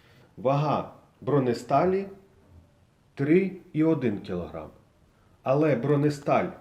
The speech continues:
при відносно однаковій вазі має четвертий клас захисту, а кераміка має шостий клас захисту за Д С Т У. При цьому ми розуміємо, що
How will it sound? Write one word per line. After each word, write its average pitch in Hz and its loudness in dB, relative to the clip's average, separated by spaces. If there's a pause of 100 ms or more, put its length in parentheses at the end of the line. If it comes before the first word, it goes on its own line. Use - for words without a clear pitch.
(580)
при 139 -2 (320)
відносно 143 2
однаковій 113 -2
вазі 98 -4
має 107 0
четвертий 120 -4
клас 147 -6
захисту, 160 -6 (720)
а 135 -2
кераміка 180 2
має 147 0 (420)
шостий - -2
клас 113 -2
захисту 131 -4
за 110 0
Д 95 -2
С 90 -6
Т - -20
У. - -14 (420)
При - -4
цьому 208 2
ми 160 2
розуміємо, 147 2
що 131 -2